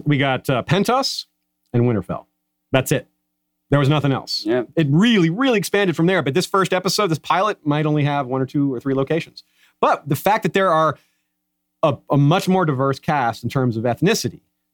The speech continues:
Speaker 1: that implies, it doesn't say for sure, it implies multiple locations. Because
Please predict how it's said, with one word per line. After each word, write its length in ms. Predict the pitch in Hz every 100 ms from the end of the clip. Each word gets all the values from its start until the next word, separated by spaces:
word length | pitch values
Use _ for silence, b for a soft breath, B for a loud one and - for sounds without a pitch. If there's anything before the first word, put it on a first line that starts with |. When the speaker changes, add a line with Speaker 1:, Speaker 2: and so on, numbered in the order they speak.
| -
Speaker 1:
that 340 | 131 165 175
implies, 1080 | 165 151 - - 180 320 170 87 80 90 131
it 80 | 175
doesn't 300 | 208 220 180
say 240 | 214 202
for 120 | -
sure, 320 | - - 226 123
it 80 |
implies 640 | 139 135 - 180 170 151 127
multiple 360 | 135 127 113
locations. 520 | 110 101 101 - _ -
Because 300 | 151 160